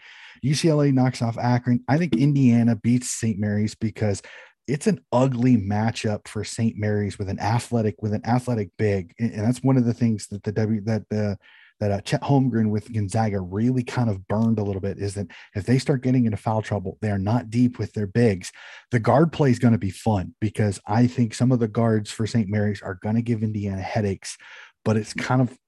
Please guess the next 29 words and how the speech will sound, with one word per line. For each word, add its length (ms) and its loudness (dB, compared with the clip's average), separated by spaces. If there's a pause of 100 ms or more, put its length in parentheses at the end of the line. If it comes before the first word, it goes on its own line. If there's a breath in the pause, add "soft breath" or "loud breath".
(100)
gonna 180 6
be 120 0
reciprocated. 960 -4
I 100 -2
think 220 2
Indiana 540 0
gets 260 -6
that 160 -2
one, 220 -2
but 160 -8
that's 260 0
gonna 180 0
be 220 0
a 60 0 (120)
really, 360 0 (100)
really 320 2
good 220 -6
game 320 -2 (100)
there. 320 2 (500 loud breath)
North 220 6
Carolina 540 4
beats, 320 -2
beats 260 0
Marquette 460 -2
in 80 -4
a 60 -2
barn 280 0
burner. 280 -4
Baylor, 460 0